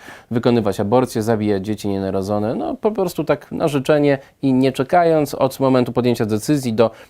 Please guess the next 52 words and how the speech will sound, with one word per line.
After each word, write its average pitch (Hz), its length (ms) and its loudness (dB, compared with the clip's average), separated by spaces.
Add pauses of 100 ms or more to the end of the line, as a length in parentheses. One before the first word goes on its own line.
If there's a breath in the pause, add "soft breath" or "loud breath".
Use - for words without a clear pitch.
momentu 113 460 2
aborcji, 101 380 0
żeby 95 200 -6
po 87 100 -14
prostu - 340 -10
czas 98 220 -6
nie 101 80 -2
upływał, 95 360 -2
żeby 101 160 -4
można 90 240 -8
to 95 100 -16
było 87 220 -8
robić 90 320 -8
tak - 240 -4 (220 soft breath)
od 117 140 0
ręki. - 300 -4 (340 loud breath)
No, 208 140 -2 (140)
to 156 100 0
jest, 139 220 0
y, 107 220 -2
element 117 320 0
ich 101 100 -4
wolności, 123 600 0
no, 101 160 -2
także 101 320 -4
pewnie 104 280 0
dla 101 120 -2
niektórych 104 400 -2
to 110 100 -6
po 101 120 -8
prostu 104 280 -8
złożenie 107 280 -2 (120)
ofiary, 110 380 0 (380 loud breath)
mm, 113 200 0 (680)
e, 120 40 -8
szatanowi 170 540 0
z - 80 -12
życia 123 280 -2
dziecka 123 260 -4
nienarodzonego 120 680 0
i 160 80 -2 (240)
tak - 160 -14
przecież 139 360 -4
jest, 92 260 0
prawda? 98 260 -2
Każdy, 110 280 -2
gdy 107 180 0
o 107 60 4
aborcji 107 360 -2
pomyśli, 107 420 -4
no 107 120 -2
to, 104 140 -4